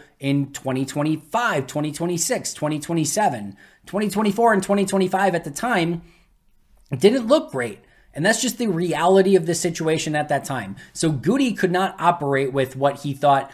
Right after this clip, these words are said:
maybe could happen. He had to operate on what has been happening.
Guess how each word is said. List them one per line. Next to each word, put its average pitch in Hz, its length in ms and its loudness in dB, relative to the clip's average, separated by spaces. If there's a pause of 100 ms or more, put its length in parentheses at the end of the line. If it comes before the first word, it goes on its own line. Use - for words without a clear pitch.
(120)
maybe 170 540 0
could 151 200 -2
happen. 143 580 0 (220)
He 165 140 -6
had 185 160 4
to 175 80 -2
operate 175 420 0
on 160 160 4
what - 320 2
has 190 400 0
been 139 200 -2
happening. 113 520 -6